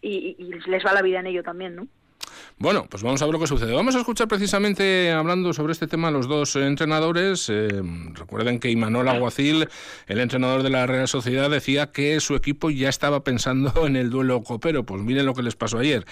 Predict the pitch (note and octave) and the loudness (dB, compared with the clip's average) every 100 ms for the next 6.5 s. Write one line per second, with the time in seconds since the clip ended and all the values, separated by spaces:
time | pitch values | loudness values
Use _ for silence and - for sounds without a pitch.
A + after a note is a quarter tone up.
0 | - - - - G#2+ A2+ C3 C3 C#3 B2+ | -16 -18 -12 -4 0 2 2 2 0 2
1 | B2 C3 D3 F3+ F#3 C3 B2+ C3 C3 B2+ | 2 2 0 0 0 0 -2 -2 -4 -4
2 | C3 - C#3 C#3 C3 B2 A#2+ A#2 A#2 B2+ | -4 -2 0 2 0 0 0 0 0 -2
3 | B2 D#3 B2 A2+ A2+ A#2 A#2+ A2 G#2 G#2+ | -2 -2 -2 -2 0 0 2 0 -2 -2
4 | G2+ G#2 B2 B2+ B2 A2 - G#2 A#2+ A2+ | -4 -2 -2 0 0 -2 -4 -6 -4 -4
5 | A#2 A2+ B2+ A#2+ B2+ A#2 D#3+ D3 A2+ G#2+ | -2 -2 0 -2 -2 -2 -2 -2 -4 -4
6 | G2+ A2 - B2 A#2 | -4 -6 -4 0 -2